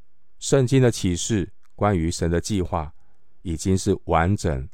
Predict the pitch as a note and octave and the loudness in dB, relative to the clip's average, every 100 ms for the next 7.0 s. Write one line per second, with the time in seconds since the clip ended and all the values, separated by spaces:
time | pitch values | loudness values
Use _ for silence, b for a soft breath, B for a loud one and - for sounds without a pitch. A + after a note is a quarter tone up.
0 | - D#2+ D2 - C#2+ C#2 D#2 C#2+ C2 - | -8 -8 -6 -6 -8 -2 -2 -2 -6 -10
1 | - - - - - - - - - C#3+ | -16 -16 -16 -16 -16 -16 -16 -4 2 4
2 | B2 B2+ G#2+ F#2+ F#2+ G#2 F#2+ E2 F2+ D#2 | 6 6 6 4 2 4 2 4 2 2
3 | - D#2+ E2+ E2+ E2 D2+ - F2 C#2+ - | -2 -2 0 0 0 0 0 -2 -2 -6
4 | - C#2 C#2+ - C#2 A#1+ - D#2 D2 D2 | -6 -4 -6 -4 -6 -6 -6 -6 -6 -8
5 | - - - - - - - - - - | -12 -16 -16 -16 -16 -16 -16 -16 -16 -16
6 | - - - - F#2+ F#2+ - D#2+ C2+ | -16 -16 -16 0 6 6 6 0 -4